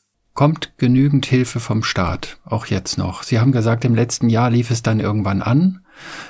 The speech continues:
Es ist wahrscheinlich bei Ihnen nicht anders gewesen als bei Otto Normalverbraucher, dass wenn man etwas beantragt hat, kam es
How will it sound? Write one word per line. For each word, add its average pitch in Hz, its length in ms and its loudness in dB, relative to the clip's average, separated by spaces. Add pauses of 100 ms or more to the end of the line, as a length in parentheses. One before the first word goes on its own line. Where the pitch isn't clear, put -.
Es - 300 -2
ist - 260 0
wahrscheinlich 135 580 2
bei 120 120 0
Ihnen 147 300 4
nicht 139 180 2
anders 135 300 2
gewesen 127 420 2
als 120 220 -2
bei 120 200 0
Otto 120 200 0
Normalverbraucher, 123 1080 2
dass 117 400 -2
wenn 123 140 4
man 127 200 4
etwas 120 300 -2
beantragt 117 640 0
hat, 117 120 -4
kam 117 280 2
es - 240 -4